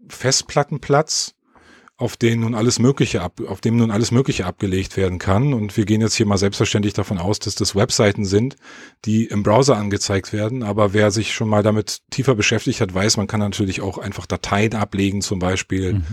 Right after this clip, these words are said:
Speaker 1: die man herunterladen kann oder eben auch Bilder, die, äh, einfach, äh, irgendwie aufgerufen werden. Da braucht's jetzt nicht unbedingt eine Website als Konstrukt drumherum. Ähm, diesen Webspace,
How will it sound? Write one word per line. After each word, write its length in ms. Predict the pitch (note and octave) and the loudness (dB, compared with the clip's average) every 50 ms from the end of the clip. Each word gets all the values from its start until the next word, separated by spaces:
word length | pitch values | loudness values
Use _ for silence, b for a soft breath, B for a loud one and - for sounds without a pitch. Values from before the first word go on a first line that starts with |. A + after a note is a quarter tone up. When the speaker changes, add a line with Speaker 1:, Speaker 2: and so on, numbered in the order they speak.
| - - | -8 -8
Speaker 1:
die 80 | - G#2 | -6 -4
man 100 | F2+ E2+ | -2 0
herunterladen 680 | F2 F2+ F#2 A#2 A#2+ B2 A2+ G#2 G2+ G2 F#2+ F#2+ F#2 F2+ | 0 2 4 4 4 4 4 4 4 4 2 0 -2 -4
kann 320 | - - F2+ F2 F2 F2+ | -8 -6 -6 -6 -6 -8
oder 240 | E2+ E2+ F2+ F2+ F#2 | -8 -8 -8 -6 -6
eben 180 | F2+ F#2 F#2+ | -6 -6 -8
auch 160 | G2 F#2 - - | -8 -10 -6 0
Bilder, 480 | - A#2 A2+ B2+ B2+ B2+ A#2 A2+ A2+ - B B B B B B - | 2 4 6 6 6 6 4 2 0 -2 B B B B B B -8
die, 240 | - G2 F#2+ F#2+ G2 | -6 -4 -2 0 0
äh, 340 | F2+ F#2 F#2+ F#2 F#2 F#2 F2+ | 0 0 0 0 0 0 0
einfach, 540 | F#2 F#2 F#2 F#2+ - - F#2+ F2+ - - - | -2 -4 -6 -8 -6 -6 -6 -6 -6 -8 -6
äh, 200 | E2 G2 F#2+ F2+ E2 - | -6 -6 -6 -6 -8 -12
irgendwie 600 | F#3 G#3 C3 G2+ G2 G2 - - G2 F#2+ F#2+ F#2+ - | -10 -8 -6 -4 -4 -4 -4 -4 -2 -2 -2 -2 0
aufgerufen 640 | - G2 A2+ - - B2 A2 A2+ G2+ - A2 F#2+ | 2 2 2 2 0 0 0 0 0 0 -2 0
werden. 340 | G#2 G#2 G#2 G#2 G#2+ G2+ - B B B | 2 2 2 2 0 -2 -6 B B B
Da 80 | - F#2+ | -8 -4
braucht's 320 | E2+ - G2 G#2 - - | 0 0 0 0 0 0
jetzt 160 | A2 G2+ - | -2 -2 -2
nicht 160 | F#2+ E2+ - C3+ | -2 -4 -4 -2
unbedingt 340 | G#2 G#2 G#2 F#2+ F#2 E2+ | -2 0 0 0 -2 -2
eine 120 | F#2+ E2+ D#2 | -2 0 0
Website 580 | G2 G#2 - - - F#2+ F2+ F2+ F2 - - | 0 2 2 2 2 2 2 0 -2 -4 -6
als 220 | - F2 F2 - - | -6 -6 -6 -6 -6
Konstrukt 580 | - F#2 F2 - - - A2 A2 - _ - | -6 -4 -4 -4 -2 0 0 0 0 _ -4
drumherum. 600 | - F2+ G2 F#2 D#2+ F2 D#2 E2+ E2 D#2+ D#2 D#2 B B B B B B B B B B B B - | -2 0 0 0 0 -2 -4 -4 -6 -6 -8 -12 B B B B B B B B B B B B -2
Ähm, 440 | A2+ A2 G#2+ G#2 G2+ G2 F#2+ G2 - B B B B B B B B | 0 2 2 2 0 -2 -4 -8 -12 B B B B B B B B
diesen 380 | - B2+ B2+ A#2+ A#2 B2 G#2+ G2+ | -6 -4 -2 0 0 0 0 2
Webspace, 840 | A#2 B2+ - - - - C#3 C#3+ D3+ D#3 D#3+ - - - - - | 0 0 0 -2 -4 0 0 2 2 2 0 -2 -2 -4 -8 -8